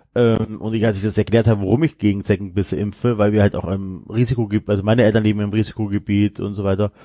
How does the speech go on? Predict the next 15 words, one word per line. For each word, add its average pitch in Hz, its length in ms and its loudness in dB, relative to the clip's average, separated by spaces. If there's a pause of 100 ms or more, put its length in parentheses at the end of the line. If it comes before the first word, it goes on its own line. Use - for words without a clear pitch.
(380)
ähm, 107 520 0 (220)
dann 98 160 -2
war 98 80 4
die 101 140 0
Aussage, 107 460 2
wo 98 60 -2
ich 92 200 -2
wirklich 107 240 -2
kurz - 180 -4
davor 101 320 -2
war, 95 180 0
handgreiflich 95 480 0
zu 87 140 -8
werden, 92 280 -2 (320)
naja, 110 260 2